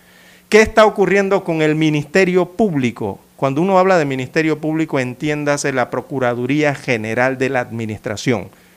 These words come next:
Es donde está el Procurador General de la Nación. ¿Qué está pasando? ¿Qué no investiga? ¿Ah? ¿Qué estará pasando con el presidente constitucional de la República de Panamá,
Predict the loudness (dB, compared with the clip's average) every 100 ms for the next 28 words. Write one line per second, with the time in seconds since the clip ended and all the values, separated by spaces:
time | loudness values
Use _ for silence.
0 | -4 -2 0 -2 -2 -4 -4 -4 -4 -4
1 | -2 -2 -2 -6 -4 -2 -2 -4 -6 -8
2 | -10 -12 -12 -20 _ _ _ _ _ _
3 | -18 -14 -12 -10 -10 -10 -10 -10 _ _
4 | _ _ _ _ _ _ -8 -6 -6 -6
5 | -6 -6 -6 -8 -12 _ _ _ _ _
6 | _ _ -2 -2 -2 -14 _ _ _ _
7 | 2 4 4 0 -4 -2 0 0 0 0
8 | 0 0 -2 -2 -2 -2 -2 0 0 2
9 | 0 -2 -4 -4 -4 -4 -2 0 2 2
10 | 2 2 0 -2 -2 0 0 0 0 -2
11 | -2 0 -2